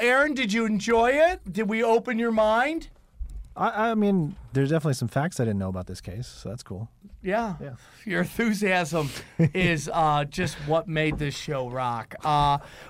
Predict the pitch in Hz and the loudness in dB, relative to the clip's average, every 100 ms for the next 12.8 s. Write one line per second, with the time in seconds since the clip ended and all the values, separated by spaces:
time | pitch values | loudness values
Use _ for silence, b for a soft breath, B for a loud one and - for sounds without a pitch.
0 | B 185 226 233 285 240 226 208 - - | B 4 6 4 4 6 6 2 -4 0
1 | 202 185 - 220 202 - 220 214 190 147 | 2 2 2 0 2 2 2 2 0 0
2 | 180 190 190 196 190 175 147 - B B | 2 4 4 4 4 2 0 -4 B B
3 | B 160 185 185 180 175 170 175 170 156 | B 4 6 6 4 2 2 4 2 2
4 | 180 175 165 160 160 165 156 156 151 147 | 2 4 2 0 0 0 2 2 0 0
5 | 151 143 143 143 143 139 143 165 147 143 | 0 2 2 0 0 -2 -2 0 0 0
6 | 147 - 143 135 - 139 123 - 139 139 | -2 0 0 -2 -2 -4 -4 -4 -2 -2
7 | - - b b - 151 147 143 165 156 | -6 -18 b b -2 2 2 2 2 2
8 | 156 165 160 151 147 143 139 135 139 135 | 0 0 0 0 0 -2 -2 -4 -4 -4
9 | 135 139 - - 160 151 151 151 151 151 | -2 -4 -10 -12 -4 -2 0 2 2 2
10 | 160 156 160 - B B 175 226 208 220 | 2 4 2 0 B B -2 0 2 2
11 | 214 - - 220 214 185 - 190 165 - | 0 -4 -2 2 2 0 0 0 -2 -2
12 | 214 202 220 202 190 196 202 | -2 0 2 4 4 4 2